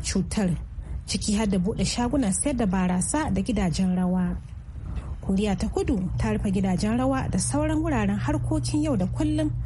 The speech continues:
sama da dubu biyu da ɗari ɗaya a birnin Seoul, bayan da aka alakanta sabbin masu kamuwa da cutar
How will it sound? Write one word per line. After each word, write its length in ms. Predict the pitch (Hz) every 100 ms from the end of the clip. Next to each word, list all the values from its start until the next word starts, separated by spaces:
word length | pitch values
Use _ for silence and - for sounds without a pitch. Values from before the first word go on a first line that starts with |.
| - - - -
sama 260 | - 247
da 100 | 190
dubu 440 | 175 160 285 302 311
biyu 180 | 277 302
da 100 | -
ɗari 360 | 180 180 208
ɗaya 220 | 247 277 -
a 80 | 180
birnin 340 | 240 277 285
Seoul, 380 | - - 254 190 - - - - - -
bayan 300 | 190 208 214
da 80 | 175
aka 260 | 190 -
alakanta 580 | 175 180 190 196 185 185
sabbin 400 | 196 190 180 254
masu 280 | 233 190 -
kamuwa 360 | - 185 196 220
da 80 | 190
cutar 460 | - 185 - 339